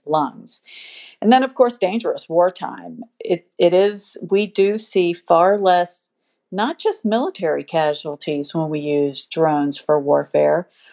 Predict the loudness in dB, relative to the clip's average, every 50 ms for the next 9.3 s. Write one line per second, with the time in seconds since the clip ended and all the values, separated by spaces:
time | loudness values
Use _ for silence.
0 | _ _ _ 4 4 4 4 0 0 0 2 2 2 2 0 0 0 0 0 -2
1 | -6 -4 0 2 2 4 4 4 4 4 4 2 -2 -4 _ _ _ _ _ _
2 | _ _ _ _ _ _ _ _ _ _ _ _ -18 -4 0 0 4 4 4 4
3 | 4 2 0 -4 -6 -6 -6 -6 -6 -8 -12 -14 -12 -8 -8 -8 -8 -8 -8 -4
4 | -2 0 0 0 2 2 2 2 2 2 2 2 2 2 2 2 2 0 0 -4
5 | -6 -10 -8 -4 0 -2 0 2 2 4 6 6 6 4 0 -4 -8 -20 -20 _
6 | -2 0 2 4 4 2 2 -2 -4 -4 -2 -2 0 -2 -2 -2 -2 0 0 2
7 | 2 0 -2 -2 -4 -4 -4 -6 -6 -2 2 2 2 2 2 0 -2 0 0 0
8 | 0 0 -2 -2 -4 -6 -8 -8 -6 -4 -2 -2 -2 -2 -4 -4 -4 -4 -2 -2
9 | -2 0 -2 -4 -6 -8